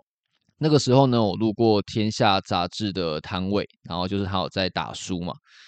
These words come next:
然后呢，我就看到，哦，有粉丝竟然是抱了大概一二十本书吧，去请他签。好，突然就意识到说，哦，这位我心中的 role model，原来已经走得那么远了，真的是非常的恭喜他。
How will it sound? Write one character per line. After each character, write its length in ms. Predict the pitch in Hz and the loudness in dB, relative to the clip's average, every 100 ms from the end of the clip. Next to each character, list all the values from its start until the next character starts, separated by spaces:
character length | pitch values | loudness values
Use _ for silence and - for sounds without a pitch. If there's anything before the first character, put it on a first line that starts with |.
| _ | _
然 160 | 92 110 | 2 4
后 100 | 120 | 6
呢， 140 | 117 | 4
我 80 | 87 | 2
就 100 | 107 | 0
看 220 | 120 104 | 0 0
到， 160 | 107 82 | 2 2
哦， 160 | 90 - _ | 0 -4 _
有 140 | 95 104 | -2 -2
粉 320 | - 98 87 | -2 -4 -4
丝 280 | - 113 107 | -8 -4 -2
竟 120 | 110 | -2
然 200 | 95 95 | -2 -2
是 500 | - 110 101 95 90 | -4 -2 -2 -2 -4
抱 240 | - 110 95 | 2 4 4
了 40 | |
大 160 | 92 113 | 2 -2
概 380 | 104 113 110 104 98 _ _ _ | 2 2 4 2 -4 _ _ _
一 200 | 151 165 | 2 6
二 140 | 156 | 6
十 280 | - - 107 | 4 -2 -2
本 220 | 117 92 | 0 -2
书 240 | 87 - 107 | -4 -4 -2
吧， 160 | 98 | -2
去 100 | 107 | -2
请 160 | 104 - | -6 -6
他 140 | 95 | -6
签。 240 | 98 - 80 - _ _ _ | -6 -6 -10 -10 _ _ _
好， 220 | - - _ _ _ | -20 -20 _ _ _
突 120 | - | -2
然 140 | 107 110 | 0 4
就 160 | 120 | 2
意 80 | 123 | 2
识 100 | 110 | 2
到 200 | 117 113 | 4 4
说， 260 | 104 110 104 | 2 0 0
哦， 160 | 82 - _ _ _ - _ | -2 -6 _ _ _ -20 _
这 160 | - 123 | 2 4
位 100 | 120 | 6
我 280 | 95 80 | 4 -2
心 280 | - - 110 | -6 -4 0
中 200 | 107 110 | 0 0
的 260 | 104 92 90 | 2 0 0
role 260 | 85 110 | 2 2
model， 420 | 110 104 101 95 - _ _ _ _ | 4 4 2 0 -6 _ _ _ _
原 160 | - 95 | -6 0
来 160 | 110 | 0
已 60 | 95 | 0
经 360 | 98 101 104 104 | -2 -2 -2 -6
走 200 | - 80 | -6 -6
得 140 | 78 | -4
那 100 | 95 | -2
么 140 | 101 | -2
远 180 | 92 87 | -2 -6
了， 80 | - _ _ _ _ _ _ | -10 _ _ _ _ _ _
真 160 | 110 | -2
的 140 | 107 98 | 0 0
是 340 | - 104 98 | 0 0 0
非 280 | 90 104 104 | -2 -2 -2
常 240 | - 82 | -4 -6
的 240 | 85 82 80 | -4 -4 -4
恭 280 | 98 92 95 | -4 -4 -4
喜 160 | - - | -8 -8
他。 180 | 101 | -10